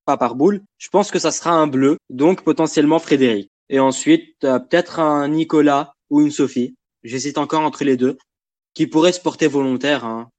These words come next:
On a vu que Nicolas n'est pas forcément la, la, la personne la plus motivée dans le jeu. Donc, euh, peut-être que sous la pression, il va se dire, euh, « Oui, de toute façon, tu peux m'éliminer si tu veux. » Donc, euh, ce que j'ai cru voir dans la bande-annonce, c'est que Cindy apprenait qu'elle était visée.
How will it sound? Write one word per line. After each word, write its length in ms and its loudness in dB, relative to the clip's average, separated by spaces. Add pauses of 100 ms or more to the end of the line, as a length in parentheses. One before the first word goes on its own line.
(140)
On 140 -6
a 80 -2
vu 180 -8
que 120 -6
Nicolas 420 -4
n'est 140 -4
pas 100 -6
forcément 460 -4
la, 140 0 (120)
la, 100 -8
la 120 -4
personne 340 -4
la 80 -2
plus 140 -6
motivée 400 -2
dans 120 -2
le 60 -4
jeu. 240 -4 (160)
Donc, 240 0
euh, 60 2
peut-être 200 -2
que 100 -4
sous 120 -6
la 100 2
pression, 380 -4
il 80 -2
va 140 -2
se 80 -12
dire, 280 -4
euh, « 280 -6 (120)
Oui, 280 2
de 80 -2
toute 160 -10
façon, 320 -4
tu 140 -14
peux 100 -6
m'éliminer 400 0
si 160 -8
tu 120 -12
veux. » 240 -2
Donc, 280 -10
euh, 200 -12 (140)
ce 140 -18
que 80 -2
j'ai 100 -2
cru 240 2
voir 380 2
dans 560 -2
la 100 0
bande-annonce, 720 -2 (540)
c'est 180 -2
que 140 2
Cindy 520 0
apprenait 440 -2
qu'elle 160 -2
était 180 -2
visée. 400 -4